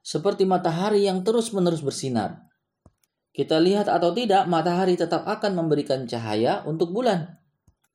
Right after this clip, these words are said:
Tapi bulan mengalami fase-fase seperti halnya orang beriman. Dan terkadang iman orang beriman itu sangat-sangat lemah.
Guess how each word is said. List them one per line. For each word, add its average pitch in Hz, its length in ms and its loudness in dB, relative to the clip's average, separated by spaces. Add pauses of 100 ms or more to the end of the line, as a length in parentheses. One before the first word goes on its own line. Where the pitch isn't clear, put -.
(380)
Tapi 175 240 0
bulan 214 560 0
mengalami 156 480 0
fase-fase 123 640 -4
seperti 117 320 -6
halnya 117 320 -2
orang 101 160 -4
beriman. 92 520 -8 (720)
Dan 180 240 -2
terkadang 220 640 0
iman 254 380 0
orang 175 240 0
beriman 143 340 -2
itu 139 160 -6
sangat-sangat 160 640 -6
lemah. 107 340 -6